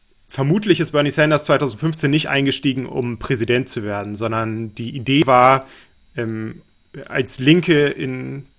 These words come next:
in den U S A kann man jetzt keine Präsidentschaft gewinnen, ähm, aber man kann, ähm, liberale Kandidaten vielleicht dazu bewegen, etwas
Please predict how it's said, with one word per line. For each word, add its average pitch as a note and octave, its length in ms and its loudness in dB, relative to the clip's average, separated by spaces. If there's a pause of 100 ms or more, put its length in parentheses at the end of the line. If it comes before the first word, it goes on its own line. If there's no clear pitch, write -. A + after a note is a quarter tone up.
(260)
in D3+ 200 -10
den B2+ 120 -4
U C3+ 100 0
S B2+ 120 0
A C3 180 2
kann C#3+ 160 -2
man C3 140 -2
jetzt - 360 -6 (320)
keine C3+ 240 0
Präsidentschaft D3 640 0
gewinnen, F3 540 -2 (400)
ähm, C#3 160 0
aber C3 200 2
man C3 180 2
kann, C3+ 540 0
ähm, A2+ 520 -6 (560)
liberale D3 880 6
Kandidaten C3 1040 0 (300)
vielleicht B2+ 400 2
dazu C3+ 200 -2
bewegen, C3+ 520 2
etwas - 680 -2